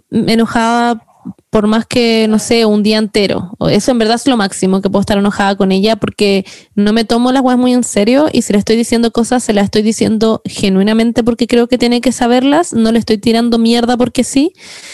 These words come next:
Em, no haría eso. Así que, pero consejos para no pelear tanto, yo creo que conversarlo con ella también, como qué nos está haciendo pelear, por qué peleamos tanto, la wea idiota, quizás ustedes ti-, ya tienen esta dinámica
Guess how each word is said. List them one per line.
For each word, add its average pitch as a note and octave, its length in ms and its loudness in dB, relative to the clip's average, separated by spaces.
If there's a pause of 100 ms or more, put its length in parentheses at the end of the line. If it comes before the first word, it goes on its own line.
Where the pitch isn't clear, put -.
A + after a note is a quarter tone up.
(360)
Em, G3 1000 2
no G#3+ 220 2
haría A3+ 320 2
eso. - 260 -4 (380)
Así F#3+ 320 -2
que, G3 440 0 (1000)
pero A3 220 0
consejos C4 400 0
para A3+ 240 0
no A#3+ 80 -2
pelear B3+ 260 0
tanto, D4 600 0 (560)
yo A3+ 200 0
creo D4+ 200 0
que D#4+ 100 -2
conversarlo C4+ 460 0
con D4+ 120 2
ella D4+ 120 0
también, G3 200 0
como G3+ 220 0
qué C#4 140 0
nos D#4+ 100 2
está D4 140 -2
haciendo C#4+ 280 0
pelear, C4+ 320 2
por G3+ 180 -4
qué C#4+ 180 -2
peleamos D4+ 380 2
tanto, B3+ 340 2
la F#3 80 2
wea G3+ 140 2
idiota, B3 280 2
quizás G3+ 240 0
ustedes B3+ 300 -2
ti-, B3+ 200 -2
ya A#3 140 0
tienen C4 240 0
esta C4 220 0
dinámica B3+ 500 0